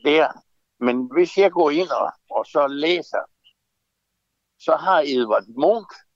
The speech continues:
så har han lavet en, en, et billede af en havfrue i, i atten hundrede seksoghalvfems. Og, og den, øh, havfrue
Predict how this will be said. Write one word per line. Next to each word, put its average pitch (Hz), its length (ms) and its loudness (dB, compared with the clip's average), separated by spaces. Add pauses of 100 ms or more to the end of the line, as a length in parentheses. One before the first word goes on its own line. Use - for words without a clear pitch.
(680)
så 175 140 2
har 165 160 4
han 156 160 0
lavet 160 500 2
en, - 140 -20 (720)
en, 104 220 -10 (120)
et 110 140 -4 (120)
billede 185 420 4
af 143 40 6
en 135 120 -4
havfrue 113 720 -2 (960)
i, 233 320 -10 (680)
i 233 160 0 (140)
atten 160 340 2
hundrede 147 480 2
seksoghalvfems. 160 960 -4 (1120)
Og, 127 360 2
og 143 180 0
den, 180 160 -4
øh, 117 340 -10
havfrue 117 680 -2